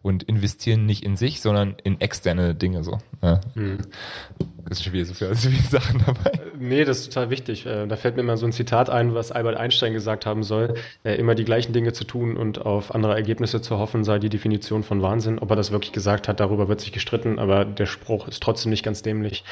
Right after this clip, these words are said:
Speaker 1: Genau.
Speaker 2: Und, äh, ja, genau, wenn man natürlich sagt, hey, Problem ist behoben und jetzt mache ich genau das Gleiche wieder. Mit dem gleichen Thema bin ich ja eh regelmäßig konfrontiert, dass Leute zu mir kommen und sagen, „Dominik, ähm, ich möchte, dass alles wieder so ist wie früher, nur dass ich die Probleme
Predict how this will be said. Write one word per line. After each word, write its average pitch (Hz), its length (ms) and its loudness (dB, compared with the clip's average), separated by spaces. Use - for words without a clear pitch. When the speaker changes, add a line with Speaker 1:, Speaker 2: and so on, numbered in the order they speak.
Speaker 1:
Genau. 87 260 4
Speaker 2:
Und, 98 240 -2
äh, 101 140 -2
ja, 113 100 2
genau, 107 240 -2
wenn 104 80 -2
man 104 160 -2
natürlich 107 300 -4
sagt, 110 200 -2
hey, 113 120 2
Problem 113 340 0
ist 117 100 -6
behoben 117 300 2
und 110 80 2
jetzt 107 180 -2
mache 110 140 0
ich 104 60 -8
genau 107 180 0
das 104 160 -2
Gleiche 104 260 0
wieder. 120 300 4
Mit 113 140 -4
dem 113 160 0
gleichen 120 240 0
Thema 127 200 4
bin 120 120 2
ich 120 80 0
ja 120 80 2
eh - 240 -6
regelmäßig 123 420 4
konfrontiert, 120 560 -2
dass 113 120 -2
Leute 110 200 0
zu 113 140 -6
mir 117 140 2
kommen 113 180 0
und 107 80 0
sagen, 107 340 2
„Dominik, 117 480 2
ähm, 107 300 4
ich - 240 -4
möchte, 117 280 4
dass 104 140 2
alles 123 220 2
wieder 120 100 4
so 101 100 0
ist - 160 -6
wie 107 60 -4
früher, 139 340 4
nur 113 280 2
dass 110 140 2
ich - 120 -8
die 110 360 -2
Probleme 110 560 2